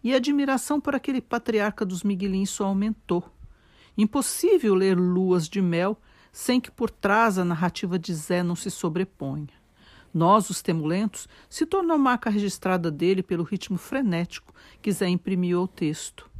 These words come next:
Zé foi também um professor maravilhoso que iluminou o conto Conversa de Bois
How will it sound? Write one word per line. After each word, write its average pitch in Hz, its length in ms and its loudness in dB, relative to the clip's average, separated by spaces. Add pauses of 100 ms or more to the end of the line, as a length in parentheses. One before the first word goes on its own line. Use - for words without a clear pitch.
(560)
Zé 175 160 0
foi 180 200 0
também 185 260 0
um 185 60 2
professor 185 600 -4
maravilhoso 170 920 0 (280)
que - 140 -2
iluminou 240 460 2
o - 20 0
conto 233 480 -2
Conversa 196 480 -2
de 170 140 -6
Bois 170 500 -2